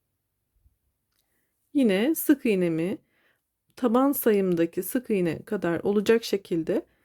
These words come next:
sona kadar devam ediyorum ve artık desen kendini tekrar etmekte. Battaniyemizin son bitiş sırası da bu şekilde sık iğne ile bitmeli arkadaşlar.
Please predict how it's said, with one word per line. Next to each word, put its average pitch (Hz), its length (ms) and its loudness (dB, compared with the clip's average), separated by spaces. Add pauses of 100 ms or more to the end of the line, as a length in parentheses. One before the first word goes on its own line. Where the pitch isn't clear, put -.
(520)
sona 269 380 0
kadar 185 520 -4 (220)
devam 185 340 0
ediyorum 240 540 2 (100)
ve - 60 -10
artık 214 400 -4
desen 202 380 0
kendini 196 680 -2
tekrar 220 440 0
etmekte. 175 680 -2 (680)
Battaniyemizin 254 880 2
son 254 380 0
bitiş 247 280 -4
sırası 202 420 -2
da 202 300 -2
bu 254 60 -2
şekilde 233 440 2
sık 233 340 -4
iğne 180 240 0
ile 214 260 0
bitmeli 196 380 -4
arkadaşlar. 170 720 -6